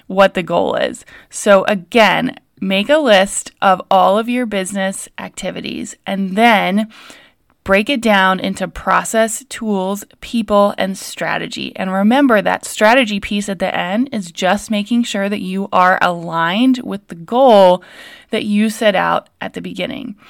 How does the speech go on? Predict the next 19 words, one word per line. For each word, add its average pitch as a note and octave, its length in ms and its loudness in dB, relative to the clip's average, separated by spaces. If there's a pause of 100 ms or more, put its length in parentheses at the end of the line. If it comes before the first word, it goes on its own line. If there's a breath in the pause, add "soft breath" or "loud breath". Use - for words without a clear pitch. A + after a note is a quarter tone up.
(220 loud breath)
And G#3 200 0
you B3+ 120 4
can E4+ 220 -4
see G#3 720 0 (320 loud breath)
that G3 400 4
the, F#3+ 220 0 (260)
the F#3+ 160 -2
components, G3 720 4
the G3 60 -12
process, G#3 500 -2
the G3+ 100 -12
tools, F#3 300 -8
the - 80 -16
people, G3 340 -4
and F#3+ 220 -8
the F#3 60 -12
strategy A3+ 580 -6
together A3 720 2 (480 loud breath)
make G#3+ 240 -2